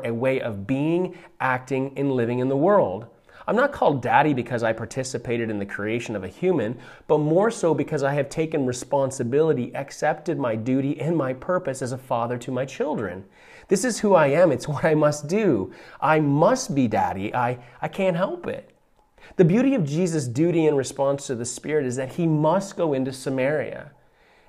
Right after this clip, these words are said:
Jesus, and therefore God's identity, purpose, and lifestyle, is rooted in being sent. And this story and many more in the gospel accounts of life illustrate how the Spirit's moving takes Jesus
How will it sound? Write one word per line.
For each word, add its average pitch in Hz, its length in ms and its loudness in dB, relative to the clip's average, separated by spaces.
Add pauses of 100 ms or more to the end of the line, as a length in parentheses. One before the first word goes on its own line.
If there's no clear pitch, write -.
Jesus, 185 480 0
and 160 100 2
therefore 156 300 2
God's 156 320 0
identity, 139 600 0
purpose, 160 440 -4
and 123 160 -2
lifestyle, 113 640 -2 (220)
is 135 200 0
rooted 165 440 4
in 139 240 -2
being 123 480 -2
sent. - 720 -6 (440)
And 160 140 4
this 196 140 2
story 190 460 2
and 135 160 2
many 175 260 4
more 156 300 4
in 143 80 2
the 127 60 0
gospel 135 440 2
accounts 131 420 -4
of 117 140 -8
life 123 320 -2
illustrate 156 500 0
how 127 140 0
the 123 80 -2
Spirit's 151 460 -4
moving 143 480 2
takes 156 440 -4
Jesus 135 760 -4